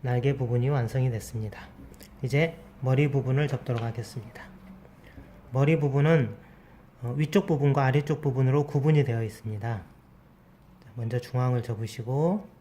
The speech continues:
가운데 선을 엄지와 검지로 이용해서 잡고 이 심볼이 있는 부분을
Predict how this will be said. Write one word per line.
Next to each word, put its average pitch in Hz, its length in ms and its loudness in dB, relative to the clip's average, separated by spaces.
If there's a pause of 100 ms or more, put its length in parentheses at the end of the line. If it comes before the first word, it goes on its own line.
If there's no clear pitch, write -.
(2250)
가운데 139 840 0 (180)
선을 160 540 -2
엄지와 131 440 2
검지로 123 420 -2
이용해서 117 480 -4
잡고 - 1000 -6 (3750)
이 131 80 -2
심볼이 170 400 0
있는 131 240 2
부분을 131 520 0